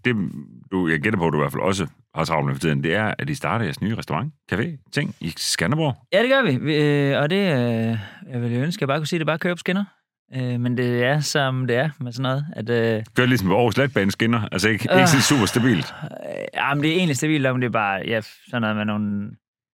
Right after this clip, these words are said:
Speaker 2: små ting. Sådan noget for eksempel, at gulvet lige skulle hakkes op i køkkenet, fordi afløbene blev lavet forkert. Og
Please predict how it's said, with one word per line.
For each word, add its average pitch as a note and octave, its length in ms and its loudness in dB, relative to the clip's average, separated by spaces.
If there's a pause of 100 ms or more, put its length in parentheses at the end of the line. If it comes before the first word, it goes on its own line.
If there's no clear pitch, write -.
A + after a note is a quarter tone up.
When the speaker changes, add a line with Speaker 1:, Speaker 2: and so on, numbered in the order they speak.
(180)
Speaker 2:
små D3 180 0
ting. C3 300 -2 (340)
Sådan C#3+ 160 -2
noget B2+ 120 2
for A2+ 60 -6
eksempel, A#2+ 260 0
at G2 80 -4
gulvet A#2 240 0
lige A2+ 100 -2
skulle A#2+ 160 -6
hakkes A#2 240 0
op B2+ 120 0
i A2 40 -8
køkkenet, A2+ 340 -4
fordi A2+ 140 -8
afløbene A#2 400 0
blev B2 80 -12
lavet G#2+ 140 -4
forkert. - 300 -6
Og - 140 -10